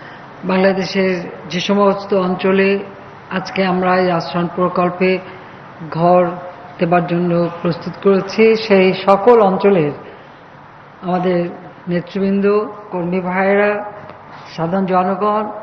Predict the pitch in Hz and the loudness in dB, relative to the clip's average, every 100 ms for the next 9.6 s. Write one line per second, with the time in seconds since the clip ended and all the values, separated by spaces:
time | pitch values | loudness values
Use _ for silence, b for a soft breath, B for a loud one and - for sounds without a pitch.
0 | - 196 185 190 185 185 - - - - | -14 -6 -2 0 0 -4 -10 -16 -18 -20
1 | - - 180 180 180 185 - 175 175 175 | -20 -8 -4 -2 0 -2 -6 -6 -2 -2
2 | 170 175 196 185 185 190 185 170 175 - | -2 -4 -2 -2 0 0 0 -2 -4 -6
3 | 175 196 190 190 175 190 185 185 175 165 | -2 0 0 0 -2 -2 -2 -4 -4 -2
4 | 196 - 180 202 202 - B B B B | -2 -2 -2 0 -2 -4 B B B B
5 | 190 185 185 185 202 185 175 185 180 269 | 0 2 2 0 -4 -4 0 0 0 -4
6 | 202 277 196 170 180 165 196 - 226 220 | -6 -4 -4 -2 -2 -2 -4 -2 -4 -4
7 | - B B B - 196 233 220 214 190 | -8 B B B -2 2 2 2 2 0
8 | 185 170 - 170 165 - 165 165 - 160 | 2 0 0 -2 -2 -2 2 2 4 2
9 | 147 147 139 - - 139 | 4 2 -2 -4 -6 -6